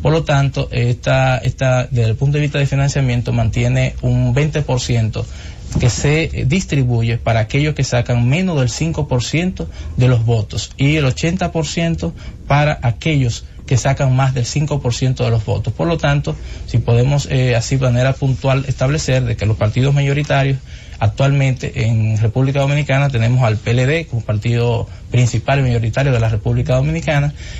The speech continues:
que, eh, forma parte entonces de ese ochenta por ciento, el P R M, que pasó a ser partido mayoritario en la República Dominicana, y de igual manera el Partido Revolucionario Dominicano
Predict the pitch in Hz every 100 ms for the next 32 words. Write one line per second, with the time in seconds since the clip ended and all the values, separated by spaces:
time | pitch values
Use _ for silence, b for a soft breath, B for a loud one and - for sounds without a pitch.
0 | B - 117 117 - 117 117 - 117 123
1 | 123 123 120 131 123 120 123 123 110 107
2 | 110 120 117 120 139 139 143 127 123 143
3 | B B B 123 123 117 127 120 127 135
4 | 147 147 139 143 - 120 113 127 117 123
5 | 117 113 127 123 120 120 127 147 143 139
6 | 139 143 B B B - 120 120 123 127
7 | 135 139 143 160 156 143 147 127 117 113
8 | 117 120 135 131 135 139 120 110 107 120
9 | 123 123 113 - 120 131 143 156 156 151
10 | 143 147